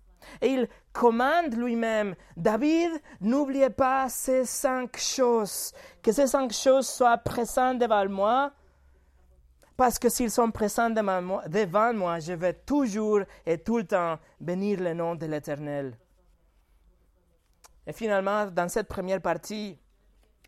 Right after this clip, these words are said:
regardez, veuillez noter qu'il y a quatre fois dans ces cinq versets les mots « toutes » pour décrire la totalité. Parce qu'avec Dieu, c'est tout ou rien.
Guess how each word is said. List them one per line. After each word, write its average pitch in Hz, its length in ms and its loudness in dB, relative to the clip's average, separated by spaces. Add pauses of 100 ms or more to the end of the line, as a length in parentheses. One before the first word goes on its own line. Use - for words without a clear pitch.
(300)
regardez, 190 720 0 (440)
veuillez 185 240 2
noter 220 420 0
qu'il 220 200 -6
y 226 40 4
a 208 140 2
quatre 277 500 -6
fois 226 320 -2
dans 190 160 -2
ces 214 260 -2
cinq 202 300 -6
versets 175 600 -2 (280)
les 180 180 4
mots « 196 380 2 (200)
toutes » 277 340 0 (360)
pour 196 120 -2
décrire 240 460 -6
la 233 100 -4
totalité. 180 920 -4 (1040)
Parce 220 200 2
qu'avec 196 280 -2
Dieu, 220 360 -6
c'est 226 440 -2 (300)
tout 330 380 2 (180)
ou 214 80 0
rien. 208 560 0